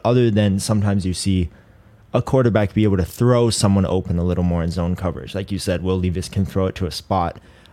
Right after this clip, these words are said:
Um, I'm sure that's something you see from Tua a lot in the Dolphins offense, where he's very good at throwing wide receivers open or just putting a bunch of air under the ball so Tyreek Hill can run really, really fast to go get it.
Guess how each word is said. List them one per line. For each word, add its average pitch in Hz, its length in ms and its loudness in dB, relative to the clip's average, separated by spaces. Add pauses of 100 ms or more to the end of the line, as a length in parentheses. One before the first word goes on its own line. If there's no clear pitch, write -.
(120)
Um, 90 300 0
I'm 104 100 0
sure 110 200 0
that's 95 160 0
something 95 280 2
you 92 100 2
see 98 200 -2
from 90 240 -2
Tua 98 500 2
a - 20 0
lot 90 300 0
in 90 100 -2
the 92 60 0
Dolphins 90 460 -2
offense, 69 400 -8
where 95 100 -6
he's 98 220 -2
very 98 200 0
good 90 160 -2
at 78 100 -8 (440)
throwing 110 540 2
wide 95 180 0
receivers 92 340 -2
open 90 320 -2
or 92 140 0
just 92 280 -4 (800)
putting 135 240 4
a 127 60 6
bunch 117 180 4
of 113 80 2
air 107 180 4
under 104 160 4
the 95 60 2
ball 92 180 2
so 98 120 -4
Tyreek 95 360 0
Hill 95 120 0
can 90 160 -6
run 90 240 -2
really, 135 220 4
really 117 180 2
fast - 320 -4
to 80 60 -8
go 82 120 0
get 82 200 -4
it. - 120 -8